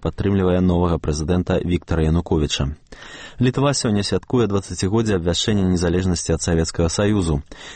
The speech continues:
Сення перад літоўскімі парламентар-, па-, перад літоўскім парламентам маюць выступіць прэзідэнты Латвіі, Эстоніі, Польшчы, Фінляндыі і Славеніі. Ва ўрачыстасцях у Вільні афіцыйны Менск прадстаўляе віцэ-прэм'ер Віктар Бура,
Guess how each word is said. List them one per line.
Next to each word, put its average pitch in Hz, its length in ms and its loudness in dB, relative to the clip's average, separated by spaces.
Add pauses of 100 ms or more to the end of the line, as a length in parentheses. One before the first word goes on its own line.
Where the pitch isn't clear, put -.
Сення 135 320 0
перад 101 240 -2
літоўскімі 98 480 0
парламентар-, 120 720 -2 (320)
па-, - 160 -2
перад 101 240 0
літоўскім 95 400 0
парламентам 120 560 0
маюць 110 320 0
выступіць 104 400 -4
прэзідэнты 95 640 0
Латвіі, 107 560 2
Эстоніі, 107 480 0
Польшчы, 95 560 0
Фінляндыі 82 640 2
і 90 160 -2
Славеніі. 87 720 0 (400)
Ва 123 160 2
ўрачыстасцях 135 720 -2
у 101 80 4
Вільні 120 320 2
афіцыйны 95 480 0
Менск 113 320 -2
прадстаўляе 95 560 0
віцэ-прэм'ер 92 640 0
Віктар 98 400 -2
Бура, 101 400 2